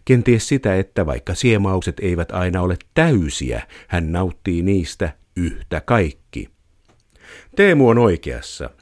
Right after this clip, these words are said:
Jokin ilmauksessa mättää. Mutta miksi hän on oikeassa, onkin vaikeampi kysymys. Täysin siemauksin ei ole mikään erityinen lentävä lausahdus, jonka oikeellisuudessa voitaisiin siteerata Raamattua, Julius Caesaria tai Kustaa Vilkunaa.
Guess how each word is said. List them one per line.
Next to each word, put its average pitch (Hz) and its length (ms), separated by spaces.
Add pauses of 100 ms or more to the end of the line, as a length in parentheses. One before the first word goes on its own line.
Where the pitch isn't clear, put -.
Jokin 135 380
ilmauksessa 107 680
mättää. - 720 (760)
Mutta 131 460
miksi 180 420
hän 80 200
on 78 120
oikeassa, 73 600 (160)
onkin 107 360
vaikeampi 104 480
kysymys. 78 580 (960)
Täysin 131 480
siemauksin 107 720 (160)
ei 131 200
ole 92 140
mikään 107 440
erityinen 107 640
lentävä 113 440
lausahdus, 101 580
jonka 104 360
oikeellisuudessa 87 880
voitaisiin 85 560
siteerata 87 600
Raamattua, 82 880
Julius 110 480
Caesaria 95 600
tai 92 200
Kustaa 90 480
Vilkunaa. 62 680